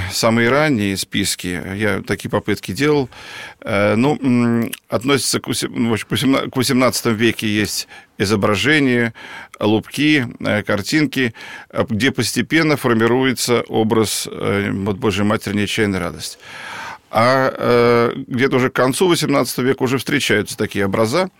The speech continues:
э, к-, вот именно такой иконографии, как и сейчас. Справа, м, ико-, как бы, э, в правом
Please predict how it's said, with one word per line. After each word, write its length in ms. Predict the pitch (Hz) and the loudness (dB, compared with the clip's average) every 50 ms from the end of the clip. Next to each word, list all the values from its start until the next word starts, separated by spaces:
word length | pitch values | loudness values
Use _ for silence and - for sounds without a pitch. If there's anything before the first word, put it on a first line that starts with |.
| - - - - - - - - - - - - | -20 -20 -20 -20 -20 -18 -18 -18 -18 -16 -10 -2
э, 260 | - - 101 107 107 | 0 2 2 2 0
к-, 120 | - - | -2 -6
вот 280 | - 123 - 120 - - | -10 -4 -4 -4 -4 -2
именно 320 | - 151 151 143 127 123 120 | -2 0 2 2 2 2 2
такой 300 | - 117 - 147 135 117 | 0 -2 0 0 0 0
иконографии, 580 | - 117 107 107 104 117 123 127 - 113 104 95 | 0 0 -2 0 0 2 0 0 0 -2 -4 -2
как 260 | - 107 101 - - | 0 -2 -2 -2 -4
и 100 | - - | -8 -6
сейчас. 440 | - - 90 - - - - - - - 107 | -6 -6 -6 -4 -6 -6 -6 -8 -10 -12 -14
Справа, 440 | 107 - - 127 127 120 110 104 101 - - | -12 -4 0 2 4 4 4 4 0 -4 -6
м, 360 | 113 104 98 101 101 98 95 - - | -4 -2 -2 0 0 -2 -4 -4 -6
ико-, 240 | - - - - - - | -8 -8 -8 -16 -14 -6
как 180 | - 104 101 98 | -2 -2 -2 0
бы, 220 | 95 101 95 92 - - - - - - | 0 -2 -2 -2 -6 -12 -18 -18 -18 -10
э, 100 | - - | -4 -4
в 120 | 95 92 87 | -4 -4 -4
правом 540 | _ - - 117 117 113 110 104 101 101 | _ -2 2 4 4 6 4 4 2 -2